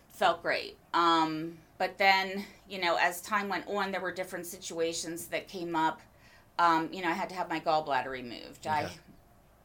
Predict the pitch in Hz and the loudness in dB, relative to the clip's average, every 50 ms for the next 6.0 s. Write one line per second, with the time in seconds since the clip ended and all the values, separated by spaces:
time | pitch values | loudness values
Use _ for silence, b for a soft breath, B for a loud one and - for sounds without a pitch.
0 | - - - - - - - - 165 170 170 170 170 170 156 156 151 - - 185 | -20 -20 -20 -20 -20 -20 -12 -6 -4 -4 -4 -2 0 0 0 0 0 -2 -4 -2
1 | 160 165 165 - 170 - - - 170 165 165 165 170 175 170 170 165 165 165 151 | -2 -2 -2 -6 -12 -12 -8 -4 0 0 0 0 -2 -4 -2 -2 -2 0 -2 -2
2 | 147 156 156 - 180 160 160 156 160 - 185 175 156 156 - 160 156 143 151 160 | -4 -4 -10 -8 -8 -6 -6 -6 -8 -4 -2 -2 -2 -2 -2 -8 -8 -8 -4 -2
3 | 147 139 147 - - - - 123 87 78 - - - - - - - B B B | -2 -2 -2 -4 -8 -10 -6 -6 -4 -4 -6 -10 -14 -20 -20 -20 -20 B B B
4 | B B B B B B B B B B - - 165 165 160 156 151 147 143 135 | B B B B B B B B B B -6 -2 2 2 4 4 2 2 0 -4
5 | 127 - - - - - - - - - - - 302 262 233 202 175 160 147 151 | -6 -8 -14 -20 -20 -20 -20 -20 -20 -8 0 2 4 4 4 4 2 0 -2 -6